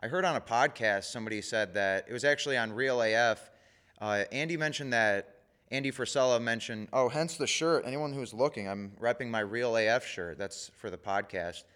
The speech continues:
But he mentioned that Wikipedia saw forty-one edits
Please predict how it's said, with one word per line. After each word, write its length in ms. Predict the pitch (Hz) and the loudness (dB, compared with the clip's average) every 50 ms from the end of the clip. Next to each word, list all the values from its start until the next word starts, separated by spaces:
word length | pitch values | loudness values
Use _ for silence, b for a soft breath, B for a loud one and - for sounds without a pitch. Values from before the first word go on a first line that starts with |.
| b b b b b b b | b b b b b b b
But 100 | 131 123 | -4 -2
he 100 | 113 147 | -2 -2
mentioned 460 | 147 151 170 180 - - 180 165 143 | 0 0 -2 0 0 -2 -2 -2 2
that 500 | 143 131 123 120 117 110 - - - - 117 | 2 4 4 4 4 2 0 -6 -18 -10 -4
Wikipedia 640 | 123 160 - 190 180 - 156 165 160 170 160 135 - | -4 -2 -2 -2 -6 -4 -4 -2 -2 0 0 0 0
saw 240 | - 139 123 113 | 0 0 0 0
forty-one 680 | - - - - 156 170 196 220 196 156 156 160 151 135 - - | 0 -4 -4 -2 0 0 0 -2 -2 -4 -4 -4 -4 -6 -2 0
edits 560 | 123 131 123 110 92 76 - - - - - | 2 2 2 0 -2 -4 -6 -8 -8 -8 -10